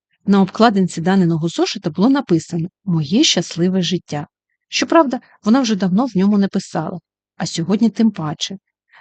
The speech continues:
Даня тільки сиділа, крутила ручкою, усміхалася до Ели Фріди, якій вчителька дала аркуш паперу, щоб їй було на чому писати. «Ну ж бо, пишіть», сказала вчителька. «Мені не спадає нічого на думку», поскаржилась Даня.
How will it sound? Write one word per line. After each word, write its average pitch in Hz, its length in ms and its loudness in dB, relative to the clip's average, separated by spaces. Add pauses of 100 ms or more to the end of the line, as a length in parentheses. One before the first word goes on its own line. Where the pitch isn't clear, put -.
(100)
Даня 202 240 4
тільки 185 240 -4
сиділа, 226 460 -2
крутила 170 440 -2
ручкою, 214 320 -2
усміхалася 202 640 0
до 175 200 -4
Ели 214 220 2
Фріди, 170 420 -2 (340)
якій 185 240 -2
вчителька 208 500 -2
дала 185 260 2
аркуш 208 340 -2
паперу, 247 480 0
щоб 170 220 -4
їй 247 140 2
було 170 220 -2
на 165 100 -2
чому 220 300 0
писати. 175 580 -6 (680)
«Ну 247 260 8
ж 214 120 -2
бо, 233 100 2
пишіть», 190 680 2
сказала - 440 0
вчителька. 180 640 -4 (640)
«Мені 262 240 6
не 359 100 6
спадає 233 380 4
нічого 214 400 2
на 185 120 4
думку», 185 400 0 (140)
поскаржилась 165 640 -4
Даня. 151 300 -8